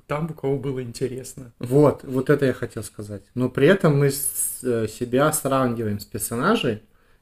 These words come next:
Speaker 2: с персонажем.
Speaker 1: Конечно, ты себя подставляешь под персонажа.
Speaker 2: Если, ну, то есть, э, совпадений много, то ты думаешь: "О,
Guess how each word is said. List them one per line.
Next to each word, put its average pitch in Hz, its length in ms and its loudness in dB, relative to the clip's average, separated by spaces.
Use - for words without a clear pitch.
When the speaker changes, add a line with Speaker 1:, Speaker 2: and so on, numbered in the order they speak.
Speaker 2:
с - 80 -20
персонажем. 127 340 4
Speaker 1:
Конечно, 123 220 4
ты 117 100 -6
себя 127 200 2
подставляешь 107 580 -2
под - 220 -12
персонажа. 104 460 -6
Speaker 2:
Если, 135 720 4
ну, 123 120 -4
то 120 160 -4
есть, - 160 -8
э, 110 440 -12
совпадений 131 560 0
много, 151 360 4
то - 100 -6
ты 123 140 -2
думаешь: 120 280 -2
"О, - 120 -12